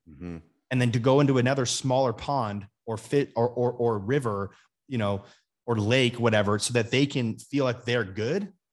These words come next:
Speaker 2: instead of being like, "Man, like, I wanna be challenged. I wanna be yelled at. I wanna be told that I suck." Like, you know, that is a difference. And that's kinda how my,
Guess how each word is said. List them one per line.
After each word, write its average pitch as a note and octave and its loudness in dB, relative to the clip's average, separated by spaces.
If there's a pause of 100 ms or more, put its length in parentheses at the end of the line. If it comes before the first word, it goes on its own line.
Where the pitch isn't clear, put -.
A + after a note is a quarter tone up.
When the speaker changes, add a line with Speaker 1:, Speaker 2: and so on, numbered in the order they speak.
(300)
Speaker 2:
instead D#3 -2
of D3 0
being C#3+ 2
like, B2 -2
"Man, C#3 2
like, A2 -6
I E3 -2
wanna F3+ -2
be A#2 -6
challenged. A#2 -6 (120)
I D#3+ 0
wanna E3+ 0
be C3 -2
yelled A2+ -4
at. F2 -8
I C#3 0
wanna G3+ 0
be B2 -2
told C3+ -6
that G#2+ -6
I F#2 -8
suck." - -2
Like, G2+ -2 (440)
you C3 -6
know, A2 2 (540)
that D3 4
is D3 2
a C3+ 0
difference. B2 -4
And A2 -4 (100)
that's A#2+ 0
kinda C3+ 2
how A#2 0
my, A2+ 0